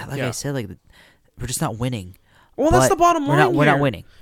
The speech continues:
Speaker 2: And, and I don't
Speaker 1: Right?
Speaker 2: expect this team to be a championship
Speaker 1: Um,
Speaker 2: team. I just wanna
Speaker 1: but
Speaker 2: win some games.
Speaker 1: even then,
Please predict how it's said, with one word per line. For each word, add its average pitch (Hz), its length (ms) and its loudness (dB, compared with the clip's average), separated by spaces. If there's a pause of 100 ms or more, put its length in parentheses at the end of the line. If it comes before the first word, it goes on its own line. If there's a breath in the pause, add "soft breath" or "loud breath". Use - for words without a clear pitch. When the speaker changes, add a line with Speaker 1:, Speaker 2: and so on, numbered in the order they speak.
(100)
Speaker 2:
And, 294 180 -2
and 285 160 2
I 294 40 0
don't 311 100 0
Speaker 1:
Right? 254 120 2
Speaker 2:
expect - 460 -6
this 330 140 -6
team 339 160 -6
to 339 60 -2
be 285 100 -4
a - 40 0
championship 123 500 4
Speaker 1:
Um, 104 40 -8
Speaker 2:
team. 339 240 -2
I 285 60 -2
just - 160 -8
wanna 302 260 -2
Speaker 1:
but 339 320 8
Speaker 2:
win 320 60 2
some 294 220 -2
games. 285 640 -2
Speaker 1:
even 277 560 8
then, 139 680 6